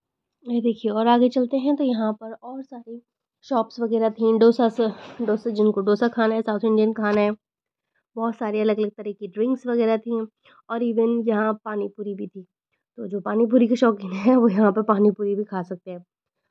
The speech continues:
तो दुकानों की, खाने पीने की यहाँ कोई कमी नहीं थी। आप अगर आएँ, तो यहाँ फूड का भी बहुत एंजॉय कर सकते हैं। Even यहाँ पर कपड़े वगैरह की भी शॉप थी,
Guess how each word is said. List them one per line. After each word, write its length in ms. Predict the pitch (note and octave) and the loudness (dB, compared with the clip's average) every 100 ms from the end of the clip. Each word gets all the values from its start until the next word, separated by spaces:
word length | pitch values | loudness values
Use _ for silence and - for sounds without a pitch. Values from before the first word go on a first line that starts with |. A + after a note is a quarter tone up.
| _ | _
तो 60 | A3 | -10
दुकानों 380 | A#3+ B3 B3 C4 | -2 0 2 2
की, 120 | C#4 | 0
खाने 260 | C#4 C4+ | 0 0
पीने 240 | C4+ C4+ C4+ | 2 2 0
की 100 | B3+ | 0
यहाँ 120 | C4 | -2
कोई 200 | A#3 A#3 | 2 0
कमी 240 | A#3 A#3+ | 2 2
नहीं 140 | B3 A#3+ | 2 2
थी। 220 | B3+ B3+ | 0 -2
आप 240 | G3+ G#3 G#3+ | 0 0 -2
अगर 220 | G3+ G#3 | -10 -8
आएँ, 280 | G#3 A3+ B3+ - _ _ - | -4 -2 -2 -4 _ _ -10
तो 60 | B3+ | -6
यहाँ 380 | A#3+ A3+ A3+ G3+ - | -2 -2 -4 -8 -10
फूड 160 | B3 A3+ | -8 -6
का 160 | B3+ | -4
भी 140 | A3+ A#3+ | -2 -2
बहुत 280 | A3+ A3+ | 0 -2
एंजॉय 340 | A3+ G#3+ A3 A3+ | -2 -4 -2 -4
कर 140 | A#3 | -4
सकते 300 | A#3 A3 - | -10 -12 -14
हैं। 160 | A3 A#3 | -12 -10
Even 580 | A#3+ _ G#3 A3 A#3 A#3 | -10 _ -12 -4 0 0
यहाँ 220 | G#3+ A3 | 0 0
पर 180 | G#3+ A3+ | -2 -8
कपड़े 280 | - G#3 G#3+ | -16 -12 -8
वगैरह 300 | A3 A3 A3+ | -4 -2 -4
की 140 | A3+ | -4
भी 100 | A3 | -6
शॉप 220 | A3 A3+ G#3+ | -2 -2 -2
थी, 300 | - A3+ | -6 -14